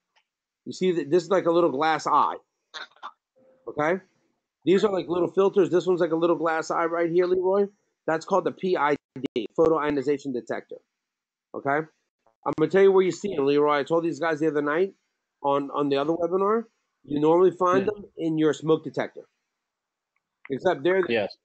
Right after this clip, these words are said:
Speaker 1: cheap, except in, now in a V O C meter, they're extremely expensive. Okay? What happens on a V O C meter, y'all, is that when we pick up V O C, Matt,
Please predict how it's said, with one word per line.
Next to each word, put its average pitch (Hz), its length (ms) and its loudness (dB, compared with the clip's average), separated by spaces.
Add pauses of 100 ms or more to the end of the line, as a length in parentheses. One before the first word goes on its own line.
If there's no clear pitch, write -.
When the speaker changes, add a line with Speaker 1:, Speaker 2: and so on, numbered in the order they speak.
Speaker 1:
cheap, 190 240 -12 (400)
except 135 400 -4
in, 147 240 -2
now 160 220 0
in 151 80 2
a - 20 2
V 151 200 -4
O 160 60 4
C 160 200 -4
meter, 170 360 2
they're 139 120 -2
extremely 147 420 -2
expensive. 113 480 -8 (640)
Okay? 139 240 -4 (480)
What 135 160 -2
happens 202 340 0
on 175 140 4
a 131 40 2
V 151 260 2
O 170 100 6
C 170 260 -6
meter, 156 340 -2
y'all, 123 360 0 (500)
is 139 160 0
that 139 100 4
when 135 220 4
we 170 140 0
pick 196 200 0
up 147 200 -8
V 180 180 6
O 175 80 6
C, 190 260 -2
Matt, 190 360 0